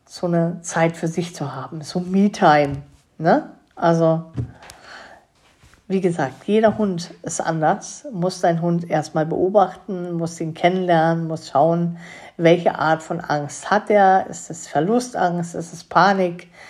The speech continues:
ist es, äh, eine tiefsitzende, ähm,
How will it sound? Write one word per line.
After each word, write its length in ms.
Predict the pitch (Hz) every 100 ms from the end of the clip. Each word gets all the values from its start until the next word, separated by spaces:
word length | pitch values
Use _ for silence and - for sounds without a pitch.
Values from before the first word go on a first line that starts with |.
| - - - - _
ist 240 | 175 170
es, 200 | 196 -
äh, 680 | - 85 80 - 50 50 - -
eine 300 | - 160 165
tiefsitzende, 1300 | 165 226 233 220 196 - 196 175 170 165 156 160 -
ähm, 640 | 160 151 151 147 147 147